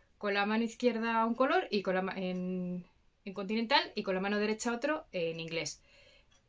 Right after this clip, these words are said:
El que llevo en la mano izquierda que hago con continental, ese es el que más se ve. O sea, en toda esta sección he llevado el negro o el oscuro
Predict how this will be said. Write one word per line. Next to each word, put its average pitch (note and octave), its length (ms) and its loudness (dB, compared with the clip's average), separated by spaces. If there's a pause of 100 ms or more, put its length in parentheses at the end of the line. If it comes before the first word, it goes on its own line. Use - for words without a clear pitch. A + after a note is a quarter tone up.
(180)
El G3 180 -4
que A3 140 0
llevo C#4 200 2
en D#4 60 0
la D4 100 4
mano C4+ 200 4
izquierda A#3 480 0
que A3 100 -2
hago G3+ 160 2
con F#3+ 180 -2
continental, F#3+ 720 -2
ese A3 160 -4
es A#3 100 -6
el F#3 100 -6
que F3 100 -6
más F3 180 -6
se D3 120 -8
ve. C#3 160 -12 (420)
O - 20 -18
sea, - 340 -6 (320)
en F#3 180 -4
toda A3+ 140 -2
esta A3+ 220 -4
sección C4+ 480 -2
he F#3 100 -2
llevado E3+ 320 0
el E3 140 -2
negro C4+ 340 2
o F#3 100 2
el F3+ 80 0
oscuro C#4 500 -2